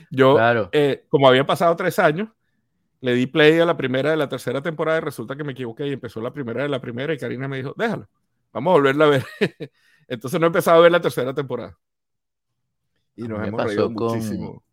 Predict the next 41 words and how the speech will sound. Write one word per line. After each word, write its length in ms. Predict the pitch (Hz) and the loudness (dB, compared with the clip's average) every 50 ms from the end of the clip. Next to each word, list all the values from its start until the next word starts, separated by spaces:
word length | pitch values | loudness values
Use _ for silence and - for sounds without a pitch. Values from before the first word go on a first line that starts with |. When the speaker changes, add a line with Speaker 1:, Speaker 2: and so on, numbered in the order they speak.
| _ _ _ _ _ _ | _ _ _ _ _ _
Speaker 1:
estas 260 | - 101 - - 104 | -16 -12 -10 -8 -8
últimas 420 | 107 110 - 113 104 113 113 110 104 | -8 -8 -8 -8 -10 -8 -8 -8 -10
dos, 240 | 92 101 98 98 107 113 110 113 _ | -10 -12 -12 -14 -16 -18 -20 -20 _
con 140 | _ - 107 | _ -12 -2
Speaker 2:
Me 40 | 110 | 0
Speaker 1:
Barry. 240 | 135 139 127 110 98 | 2 2 2 0 -4
Speaker 2:
pasó, 300 | 185 139 - 123 113 - | -8 -6 -4 -4 -2 -2
eh, 140 | - - - _ _ _ _ _ _ _ _ _ _ _ | -4 -8 -10 _ _ _ _ _ _ _ _ _ _ _
eso, 280 | - 117 104 - - 139 | -6 -6 -4 -2 -4 -2
Speaker 1:
Barry. 120 | - 127 | -2 -4
Speaker 2:
eso 120 | 113 - | -6 -6
es 60 | 143 - | -6 0
cómico, 360 | - 185 160 131 107 110 101 | 2 2 2 2 0 0 0
me 120 | 98 101 107 | 0 0 -2
pasó 280 | 135 123 - 120 107 | -4 -8 -8 -10 -8
con, 240 | - 135 135 123 107 | -6 -6 -6 -6 -8
Speaker 1:
Sí. 40 | - _ _ _ _ _ _ _ _ _ _ _ _ _ | -12 _ _ _ _ _ _ _ _ _ _ _ _ _
Speaker 2:
parece 240 | _ 78 76 - 101 | _ -16 -14 -12 -12
mentira, 340 | 101 95 82 - 90 85 78 | -12 -12 -10 -8 -8 -8 -8
con 160 | - 82 85 82 | -10 -12 -10 -10
House 240 | 87 82 80 - | -10 -10 -10 -12
of 120 | 101 - _ | -16 -18 _
Cards, 540 | - 113 85 78 78 - _ - - _ _ _ _ _ _ _ _ _ | -8 -6 -6 -6 -8 -14 _ -20 -20 _ _ _ _ _ _ _ _ _
Speaker 1:
Ajá. 380 | - 131 117 110 120 120 135 - _ | -12 -12 -10 -10 -12 -14 -14 -18 _
Speaker 2:
que 760 | _ - 113 107 101 98 95 92 90 90 87 85 82 76 - - | _ -4 -2 0 0 0 0 -2 -2 -2 -4 -4 -4 -6 -8 -8
mi 100 | 95 101 | -8 -6
papá 200 | 95 90 - 90 87 | -6 -4 -4 -6 -6
está 140 | - - 110 | -4 -6 -8
aquí 440 | - - - 117 110 - - _ _ _ _ _ | -8 -6 -8 -6 -6 -8 -10 _ _ _ _ _
en 140 | - 113 107 | -12 -8 -8
la 120 | 104 104 | -8 -8
casa, 340 | - 110 92 85 - - - | -6 -8 -8 -8 -8 -12 -12
bueno, 240 | 107 92 90 90 87 | -10 -10 -12 -12 -14
obviamente 420 | 87 90 95 95 87 82 _ 101 | -14 -14 -14 -14 -16 -14 _ -12
vive 160 | 95 87 87 | -10 -10 -10
aquí 140 | 92 - _ _ | -12 -14 _ _
con 140 | - 104 110 | -14 -12 -12
Speaker 1:
Ajá. 60 | 117 | -10
Speaker 2:
nosotros, 320 | 107 107 - - 104 107 - | -10 -10 -10 -10 -14 -16 -14
y 140 | - 98 - | -12 -12 -12
entonces, 420 | - _ 85 - - 104 107 | -12 _ -16 -8 -6 -6 -6